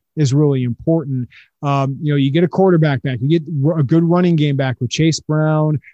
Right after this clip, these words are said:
uh, Chase Hayden's transferred in, Reggie Love, they're excited about. I think Nebraska had offered him out of Trinity Catholic in Saint Louis. So they have a good group of running backs as well.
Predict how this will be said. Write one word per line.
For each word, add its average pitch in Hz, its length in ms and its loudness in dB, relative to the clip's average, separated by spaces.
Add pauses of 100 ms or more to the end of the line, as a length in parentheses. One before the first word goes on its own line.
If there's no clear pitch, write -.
(140)
uh, 123 100 -2
Chase 160 320 0
Hayden's 165 400 0
transferred 156 540 -2
in, 151 180 0
Reggie 147 320 0
Love, 147 380 2
they're 147 120 2
excited 151 520 -2
about. 143 240 -2
I 123 60 -6
think 139 180 -2
Nebraska 135 540 -2
had 131 120 -2
offered 131 320 -4
him 143 220 0
out 139 100 -2
of 135 80 -6
Trinity 143 300 -2
Catholic 139 440 -6
in 139 100 -4
Saint 131 280 -6
Louis. 139 340 -2 (360)
So 180 120 -2
they 180 40 4
have 180 100 2
a 175 40 2
good 170 180 2
group 165 240 0
of 139 40 -2
running 147 260 0
backs 135 280 -2
as 120 140 -4
well. 135 360 -2